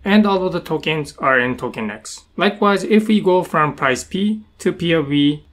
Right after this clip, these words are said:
then this much amount of token X has left the pool. So when the price is at P of V, we want all of our tokens in token Y. Let's find out the equation for this curve. What is the curve of the real reserves?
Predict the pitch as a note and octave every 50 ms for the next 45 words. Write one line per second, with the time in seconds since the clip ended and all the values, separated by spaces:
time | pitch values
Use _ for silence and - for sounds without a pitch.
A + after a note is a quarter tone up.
0 | _ _ - D3 D3 C#3+ C#3 C#3 F3+ G#3 G#3 - A3 A3+ A3 A3 G3+ F#3+ F#3 F#3
1 | D#3+ F3+ D#3+ - D#3+ D#3 D3+ - D3+ C#3+ C3 B2+ C3 B2+ - - - - - D3
2 | D3 D3+ D3+ C3+ C3 B2+ D3 D3+ - - D3 - - A#2+ G#2+ G2+ - _ _ _
3 | _ _ - - G#3+ A3+ G#3+ F#3+ F#3 F#3 E3+ E3 - - F3 F3 F3 - - -
4 | D#3 C#3 C#3+ - - C#3 B2+ A#2+ C3 E3+ G3+ A3+ G#3+ - _ _ _ _ _ -
5 | C#3+ D3 D3 C#3+ D3+ D#3 D#3 D#3 - - C#3 C#3 C#3+ C#3+ - D3 C3+ C3 C3 -
6 | - - C3+ A2+ - C3+ B2 B2 A#2 A2 - - C3 A#2+ A#2+ A2+ G#2+ B2 A2+ G#2+
7 | - A2+ G#2+ G#2 G#2 G2+ G2+ - _ _ _ _ _ _ _ G#3+ F#3+ F#3+ - -
8 | B3+ B3+ B3 A#3+ A#3+ A3+ A3+ G3 F#3 - - F3+ F3 D#3+ D#3+ E3+ E3+ D#3+ - _
9 | - D3+ C#3 C#3+ C#3 - - - B2 G#2 G2 - _ _ _ _ _ _ F#3+ G3
10 | G#3+ A3 G#3+ A3 A3 - G3 F#3+ F#3+ F#3 - - - D#3+ C#3+ C3+ C#3 C#3+ C3 B2
11 | B2 B2+ B2+ A#2+ A#2 A#2+ G#2+ A2 A2+ G#2 G2+ G2+ - - -